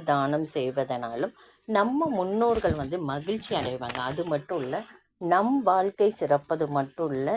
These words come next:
நம் சந்ததிகளின் வாழ்க்கையும் இதனால் சிறப்பாக அமையும். அதனால நம்ம எப்பவுமே வந்து அமாவாசை அப்ப நம்ம முன்னோர்களுக்கு தர்ப்பணம் செய்ய மறந்தாலும், மகாலி அமாவாசை வந்து நீங்க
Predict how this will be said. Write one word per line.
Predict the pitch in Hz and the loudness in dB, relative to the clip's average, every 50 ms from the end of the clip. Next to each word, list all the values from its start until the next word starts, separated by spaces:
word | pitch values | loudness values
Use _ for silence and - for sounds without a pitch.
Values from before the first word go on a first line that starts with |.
| 226 - | -4 -4
நம் | 170 156 147 139 135 139 139 | -2 -2 0 0 -2 -4 -6
சந்ததிகளின் | - - 175 170 185 208 208 247 247 220 240 233 214 208 185 185 185 185 175 - | -6 -4 -2 -2 0 2 2 2 2 2 0 0 2 2 2 2 2 -2 -4 -2
வாழ்க்கையும் | - 147 139 135 143 151 - - 156 147 131 147 165 208 - - | 2 2 4 4 2 0 -2 -2 -4 -2 0 -2 -2 -2 -4 -6
இதனால் | 160 143 147 143 139 135 131 135 147 - - | -4 0 2 2 2 0 -2 -4 -6 -6 -6
சிறப்பாக | - - 165 147 156 156 - - - 180 175 151 139 147 151 143 131 | -2 0 0 0 0 -2 -4 -6 -6 -6 -4 -4 -4 -4 -4 -4 -6
அமையும். | 117 123 127 135 131 131 135 127 - - - - - - - - - | -8 -10 -10 -8 -6 -4 -6 -6 -6 -10 -14 -12 -12 -12 -12 -10 -4
அதனால | - 139 127 135 131 131 131 131 131 131 135 165 226 233 - | -4 -2 -2 0 -2 -2 -2 -2 -2 -2 -2 -2 -4 -6 -6
நம்ம | - 185 170 156 147 143 143 | -6 -4 -4 -2 -2 -2 -2
எப்பவுமே | 139 127 - - 151 156 170 190 220 233 220 | -2 -4 -4 -4 -4 -2 -2 0 0 0 0
வந்து | 208 202 190 180 180 208 220 220 214 202 190 - _ _ _ _ _ - | -2 -2 -4 -2 -2 0 2 2 2 0 -2 -4 _ _ _ _ _ -6
அமாவாசை | - 165 165 180 196 202 190 180 160 - - 160 147 147 143 - - - _ _ _ - | -4 -4 -2 -2 0 0 2 0 0 0 0 0 0 0 0 -2 -6 -16 _ _ _ -6
அப்ப | 160 160 151 - 214 240 | -6 -6 -4 -2 -2 0
நம்ம | 247 214 170 151 151 147 | 0 0 0 0 0 -2
முன்னோர்களுக்கு | 147 147 151 156 165 175 185 190 180 175 170 156 147 147 147 202 202 | 0 0 0 0 2 4 4 2 2 2 2 2 2 2 2 0 0
தர்ப்பணம் | 190 165 147 - - 143 147 143 135 | 2 2 0 0 0 -2 0 0 0
செய்ய | - - 147 139 143 139 | 0 0 0 2 2 0
மறந்தாலும், | 135 127 131 135 156 185 226 254 240 226 185 156 147 147 151 165 | 0 0 0 2 2 2 2 4 2 2 2 2 2 2 0 0
மகாலி | 151 139 135 131 - 160 185 220 262 285 285 269 | 0 -2 -2 0 0 0 0 0 0 0 2 2
அமாவாசை | 247 226 190 185 185 175 180 180 175 165 160 - - 175 160 151 - _ _ - | 2 2 2 2 2 2 4 4 4 4 2 2 -2 -2 -2 -2 -6 _ _ -10
வந்து | 127 156 160 165 156 - 254 - - - - - - _ _ - | -6 -4 -4 -2 -2 -2 -4 -4 -6 -12 -20 -20 -20 _ _ -4
நீங்க | 180 160 156 147 | 0 0 2 2